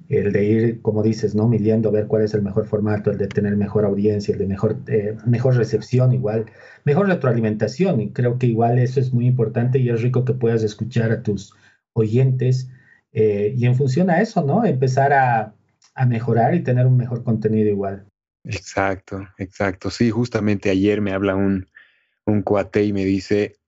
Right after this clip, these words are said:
Speaker 2: "Oye, qué bien tus podcasts, que me ha gustado, felicidades". Entonces, creo que, creo que eso es bien motivante, ¿no? Porque, eh,
Speaker 1: Claro.
Speaker 2: el objetivo, el impacto, por más de que llegues a una persona, y esto es a nivel educativo, a nivel ambiental, a nivel,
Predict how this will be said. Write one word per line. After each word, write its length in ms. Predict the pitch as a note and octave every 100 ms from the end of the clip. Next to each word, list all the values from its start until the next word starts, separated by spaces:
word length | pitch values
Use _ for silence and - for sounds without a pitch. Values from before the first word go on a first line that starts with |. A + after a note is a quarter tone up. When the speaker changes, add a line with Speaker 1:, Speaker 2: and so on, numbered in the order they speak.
| -
Speaker 2:
"Oye, 380 | G#2 G2+ G#2 G2+
qué 140 | - G#2+
bien 280 | G#2 G#2 G#2
tus 180 | G#2 -
podcasts, 920 | G#2+ G#2 G2+ - G2 F#2+ F#2 - - -
que 180 | G2+
me 120 | F#2+ G2
ha 60 |
gustado, 560 | G2 F#2+ - G2+ G2+ F#2+
felicidades". 800 | G2 F#2+ F#2 G#2+ G2+ G#2 G2+ G2+
Entonces, 260 | F#2+ G2+
creo 160 | - D#3
que, 180 | A2+ G#2+ - - -
creo 120 | C#3
que 80 | C#3
eso 120 | C3+
es 80 | B2+
bien 200 | A2 A#2+
motivante, 640 | A2+ F#2 G2+ G2 G#2 G2 F#2+
¿no? 180 | G2 F#2+
Porque, 400 | G2 - F#2+ - - - - -
eh, 180 | G#2 G2+
Speaker 1:
Claro. 120 | G2 G2+
Speaker 2:
el 80 |
objetivo, 560 | G2 - G2 - A#2+ A2
el 80 | G#2
impacto, 560 | G2 F#2+ A#2+ A#2+ A2+ -
por 160 | A#2
más 140 | D3 D#3
de 80 |
que 120 | - A#2
llegues 260 | A#2+ A2+
a 40 | G#2+
una 260 | B2+ C3 -
persona, 640 | F#2+ - G2 G2 A2 C3+ _ -
y 140 | A2+
esto 320 | A#2+ A#2+ A2 -
es 200 | A2 G2
a 40 |
nivel 460 | F#2+ F#2+ G2+ G2 - -
educativo, 600 | G2 F#2 F2 - G2+ G2
a 40 | F#2+
nivel 280 | F#2+ G2
ambiental, 760 | G2 F#2+ F#2+ F#2 F2+ F#2+ G2 F#2+
a 80 | F#2+
nivel, 540 | F#2+ F#2+ F#2+ G2 F#2